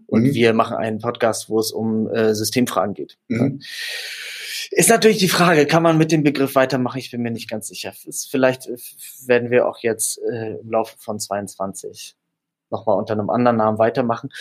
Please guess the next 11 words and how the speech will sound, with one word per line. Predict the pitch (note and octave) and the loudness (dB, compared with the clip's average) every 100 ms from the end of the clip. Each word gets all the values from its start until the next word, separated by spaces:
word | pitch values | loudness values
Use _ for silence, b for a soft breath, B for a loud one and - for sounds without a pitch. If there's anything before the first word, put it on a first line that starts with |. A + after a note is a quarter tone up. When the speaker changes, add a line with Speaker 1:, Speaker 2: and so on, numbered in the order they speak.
| B | B
Speaker 1:
zumal | - C3 C#3 C#3 | 4 6 6 2
diese | B2 B2 | 2 2
Interviewreihe | D#3 D#3+ C3+ A#2+ A#2 B2 | 4 2 4 4 4 4
jetzt | A#2+ A#2 - | 2 -2 -4
auch | - | -6
erstmal | - - - | -8 -4 -4
abgeschlossen | - - - - - - | -4 -6 -10 -8 -10 -8
ist. | - - - B B | -10 -10 -14 B B
Speaker 2:
Mhm. | G#2+ A2 | -4 -2
Speaker 1:
Die | G#2+ | -2
Interviews, | A2 A2 A2+ A2 - | 0 0 0 -2 -4